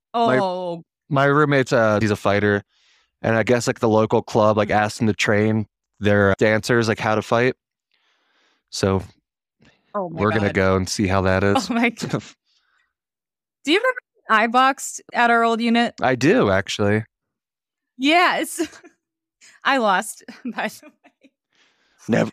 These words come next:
Speaker 2: But that was fun. It's so tiring.
Speaker 1: Oh, it's exhausting.
Speaker 2: It's like, it was, it was three one-minute rounds is what we did, 'cause, like, our old command sergeant major.
Speaker 1: Yeah.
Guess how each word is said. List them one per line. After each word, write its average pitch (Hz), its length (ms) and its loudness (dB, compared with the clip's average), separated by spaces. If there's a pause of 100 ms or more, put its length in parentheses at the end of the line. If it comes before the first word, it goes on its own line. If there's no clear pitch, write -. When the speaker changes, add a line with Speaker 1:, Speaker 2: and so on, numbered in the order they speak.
Speaker 2:
But 240 100 -2
that 349 100 2
was - 180 -8
fun. 233 420 -2
It's 381 260 -2
so 262 240 0
tiring. 208 600 -2
Speaker 1:
Oh, 131 160 2
it's - 160 -6
exhausting. 120 540 -2 (1500)
Speaker 2:
It's - 240 -4 (200)
like, 240 240 0
it 170 120 0
was, 233 320 0
it 214 200 -4
was 208 140 -8
three 311 360 -2
one-minute 226 520 0
rounds 180 280 0
is 160 120 -14
what 175 160 -8
we 175 100 -6
did, 160 220 -6
'cause, - 160 -16
like, 175 120 -6
our 185 160 0
old 185 160 -2
command 180 300 -8
sergeant 175 180 -2
major. 165 520 -8
Speaker 1:
Yeah. 104 240 0